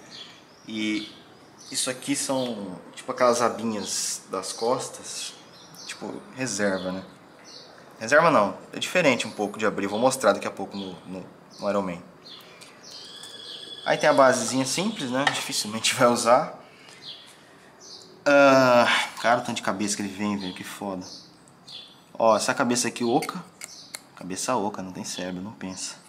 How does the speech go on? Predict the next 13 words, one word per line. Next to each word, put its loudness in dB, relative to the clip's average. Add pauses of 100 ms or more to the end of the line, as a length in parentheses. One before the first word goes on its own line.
(1300)
Isso -2
aqui 4
é, 0 (400)
é 0
pra 4
você 4
deixar 4 (300)
nele 0 (200)
quando -2
ele -4
tá 0
na 0
mesa, -6